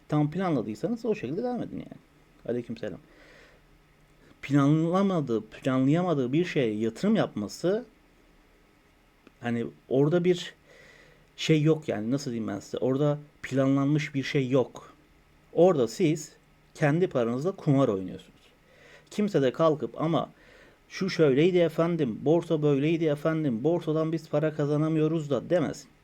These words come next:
Her işin kuralı olduğu gibi borsanın da kuralı var. Hesaplayacaksın. Doğru yerden alacaksın, doğru yerden satacaksın. Bu kadar. Bak.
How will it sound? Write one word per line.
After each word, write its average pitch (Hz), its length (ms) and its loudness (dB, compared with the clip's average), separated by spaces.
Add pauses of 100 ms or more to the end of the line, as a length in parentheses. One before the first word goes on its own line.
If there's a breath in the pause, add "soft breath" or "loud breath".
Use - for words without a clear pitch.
(440)
Her 226 200 0
işin 117 340 -6
kuralı 147 320 -2
olduğu 180 280 -2
gibi 160 260 -6
borsanın 147 340 -2
da 180 60 -6
kuralı 120 280 -4
var. - 120 -6 (100)
Hesaplayacaksın. 147 840 -6 (600 loud breath)
Doğru 120 220 2
yerden 175 240 4
alacaksın, 170 640 -2
doğru 165 200 0
yerden 127 240 0
satacaksın. - 600 -18 (340)
Bu 277 80 -12
kadar. - 240 0 (3000 soft breath)
Bak. 120 120 2